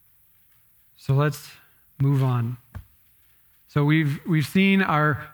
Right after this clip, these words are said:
glorious home, how we don't have to be satisfied in, in this life. We'll be satisfied in the next. The light that we will walk in, uh, the lives that we will live in the light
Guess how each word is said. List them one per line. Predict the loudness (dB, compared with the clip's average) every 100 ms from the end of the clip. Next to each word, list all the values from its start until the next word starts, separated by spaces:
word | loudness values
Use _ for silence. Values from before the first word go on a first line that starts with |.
| -4
glorious | 0 2 2 2 2 0 -6 -18
home, | -4 0 2 4 4 2 -2 _ _ _ _ _ _ _ _ _ _ _ _ _ _ _
how | -2 2
we |
don't | 2 2
have | 0 0
to |
be | -2
satisfied | -2 -2 2 2 2 -4 -2 0 0 0
in, | 0 0 -4 -12 _ -2
in | 0
this | 2 -2 0
life. | 0 0 0
We'll | -2
be | -2
satisfied | 0 0 0 -2 -2 0
in | 0
the |
next. | 2 2 0 -2 -4
The | 0
light | 2 2 0 -4
that | 0
we | 2
will | 2 0
walk | 0 0 -2
in, | 0 2
uh, | 2
the | 0 0
lives | 2 2 2 0 -2
that | 0
we | 0
will | 0 0
live | 0 2 2 0 -4 -14 _ _ _ _ _ _ _ _ _ _ _ _ -2
in | 2 2
the | 2
light | 2 0 -2 -6